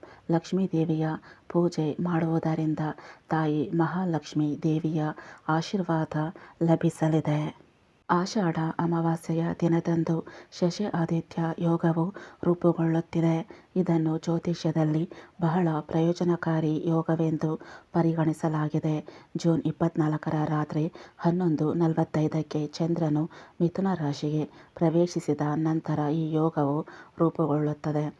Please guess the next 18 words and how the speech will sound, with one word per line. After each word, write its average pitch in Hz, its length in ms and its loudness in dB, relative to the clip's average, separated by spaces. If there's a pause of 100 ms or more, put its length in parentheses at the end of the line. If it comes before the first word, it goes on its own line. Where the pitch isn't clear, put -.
(220)
ಅಲ್ಲಿ 156 340 4
ಸೂರ್ಯ 170 480 0
ಮತ್ತು 151 340 -2 (400)
ಗುರು 170 240 6 (100)
ಈಗಾಗಲೇ 151 600 0 (100)
ಇದ್ದಾರೆ. 151 460 -2 (340)
ಈ 175 180 4
ಚಂದ್ರನ 160 540 2
ಸಂಚಾರದೊಂದಿಗೆ 151 1000 0 (340)
ಈ 180 140 6
ರಾಶಿಚಕ್ರದಲ್ಲಿ 156 1000 0 (380)
ಗಜಕೇಸರಿ 160 760 2
ಮತ್ತು 156 300 0 (340)
ಶಶಿ 185 400 0
ಆದಿತ್ಯದಂತಹ 151 840 0 (440)
ಶುಭ 165 220 0 (120)
ಯೋಗಗಳು 156 600 2
ರೂಪುಗೊಳ್ಳುತ್ತಿವೆ. 151 880 0